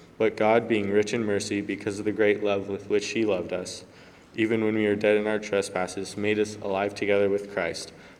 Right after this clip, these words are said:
By grace you have been saved, and raised us up with him, and seated us with him in the heavenly places in Christ Jesus, so that in the coming ages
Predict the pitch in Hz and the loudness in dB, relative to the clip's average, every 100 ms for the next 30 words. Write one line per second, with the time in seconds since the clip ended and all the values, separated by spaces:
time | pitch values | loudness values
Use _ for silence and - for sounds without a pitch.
0 | - 107 101 110 113 110 101 98 98 - | 2 2 6 4 4 2 2 0 -6 -2
1 | 92 85 - - - - 104 107 107 107 | -2 -2 -10 -18 -14 -6 2 4 4 -2
2 | - 107 113 - 110 - 104 107 107 - | -2 -2 -2 0 -2 -2 -8 -8 -14 -20
3 | - - 101 - 110 107 104 110 104 110 | -12 -8 -6 2 4 4 2 -2 -2 -2
4 | 104 101 104 101 107 107 107 101 98 98 | -2 -2 -2 -2 0 -4 -2 -2 0 -2
5 | 101 101 101 98 104 101 - 101 98 90 | -4 -4 -8 0 2 2 -2 -2 -2 -4
6 | - 110 104 104 104 95 - 110 110 98 | 0 2 4 2 -4 -6 -4 -4 -2 -4
7 | 95 95 95 | -2 -4 -4